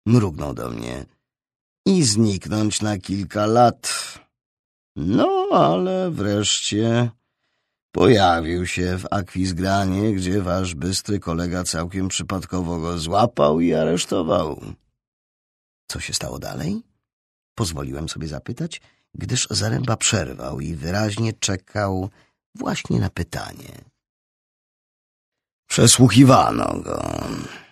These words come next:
i torturowano. Umarł". Syknąłem.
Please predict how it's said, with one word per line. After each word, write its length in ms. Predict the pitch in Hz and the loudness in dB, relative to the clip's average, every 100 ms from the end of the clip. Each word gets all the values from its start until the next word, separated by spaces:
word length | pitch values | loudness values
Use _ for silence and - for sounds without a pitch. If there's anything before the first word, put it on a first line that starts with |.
| - - | -16 -4
i 200 | 98 90 | -2 2
torturowano. 1300 | 123 110 98 113 113 113 92 73 - - - 58 - - _ _ _ _ _ _ _ - | 6 6 6 4 6 6 6 4 0 -8 -8 -10 -10 -14 _ _ _ _ _ _ _ 4
Umarł". 720 | 117 71 50 - - 50 50 - _ _ _ _ _ _ _ _ _ _ - | 4 4 -2 -6 -8 -12 -16 -20 _ _ _ _ _ _ _ _ _ _ -4
Syknąłem. 1040 | - - - - - - - - 50 | 2 4 4 2 -4 -4 -8 -14 -14